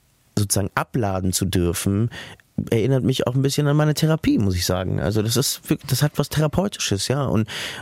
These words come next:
und ich glaube, und vielleicht auch noch mal ein bisschen auf deine erste Frage nur ganz kurz ausführen. Ich komme aus einem Haushalt, in dem nicht reflektiert wurde, in dem wir nicht über Gefühle gesprochen haben. Ich habe in meiner Schule auch nie über Gefühle gesprochen.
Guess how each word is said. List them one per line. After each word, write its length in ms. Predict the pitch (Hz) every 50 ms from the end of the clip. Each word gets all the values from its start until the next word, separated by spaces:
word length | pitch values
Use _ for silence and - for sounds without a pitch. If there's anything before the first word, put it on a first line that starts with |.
| -
und 160 | - 117 110
ich 140 | - 113 - _ _ _ _ _
glaube, 560 | - - 110 110 107 120 123 123 120 123 - - - _ _ _ _ - - - - - - -
und 160 | - 117 - - _
vielleicht 380 | - - 120 117 110 123 - - _ _ - - -
auch 120 | 113 120
noch 120 | 131 123
mal 160 | 123 127 120 120
ein 160 | 123 127 123
bisschen 260 | 135 - 156 147 -
auf 140 | - 120 -
deine 200 | 117 113 117 -
erste 240 | - 151 - - 151
Frage 400 | - - 107 101 101 104 104 - - - - - - -
nur 100 | - -
ganz 240 | - 123 151 - -
kurz 180 | - 143 -
ausführen. 400 | - - 147 147 - - 110 87 -
Ich 180 | - - -
komme 300 | - - - 135 135 107
aus 100 | 131 -
einem 140 | 131 127 110
Haushalt, 460 | 127 131 143 139 - 139 123 120 -
in 120 | - 120 127
dem 200 | 131 127 139 156
nicht 240 | 185 208 - - 170
reflektiert 600 | 151 - - 131 107 - - - - - - -
wurde, 200 | 107 107 107 -
in 80 | 120
dem 180 | 123 143 139 139
wir 60 | 151
nicht 260 | 156 170 185 175 -
über 100 | 127 110
Gefühle 360 | 113 110 - - 110 87 87
gesprochen 340 | 80 73 - - 98 95 104
haben. 100 | 98 - -
Ich 160 | 107 104 - -
habe 220 | 104 117 - -
in 60 | 117
meiner 160 | 123 123 131
Schule 340 | 139 - - 98 123 156 -
auch 120 | - 123 113
nie 120 | 104 92
über 140 | 90 95 90
Gefühle 280 | 87 - - 92 87
gesprochen. 380 | 87 90 - - 92 - 92 78